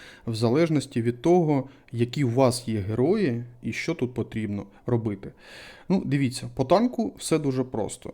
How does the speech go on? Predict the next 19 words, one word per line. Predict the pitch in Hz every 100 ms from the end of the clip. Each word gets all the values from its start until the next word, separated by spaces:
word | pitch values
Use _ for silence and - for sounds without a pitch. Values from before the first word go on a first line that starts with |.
| -
Йому | 117 123 196
потрібно | 262 - 170 185 127
багато | 117 113 123 117
захисту. | 110 104 - - - -
Якщо | 113 120 240
ви | 226
продивитеся | 185 147 139 139 117 117 101 - -
всіх | - 123
танків, | - 185 240 247 117 - _ _ _
в | - 113
них | 156 151 -
захист | 117 147 - 131 123
буде | 139 147 123 120 -
дві | 117 123
тисячі | 127 175 147 -
плюс. | 123 107 101 - - _ _ _ _ _ _ _ _ _ -
Ось | 113 -
як | 113 -
тут, | - 226 233 -